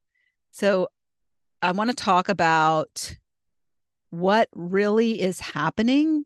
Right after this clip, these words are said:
in your head when you overthink. And this came up because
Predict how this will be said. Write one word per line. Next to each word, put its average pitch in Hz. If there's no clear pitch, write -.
in 175
your 151
head 160
when 170
you 170
overthink. 151
And 202
this 285
came 285
up 220
because 196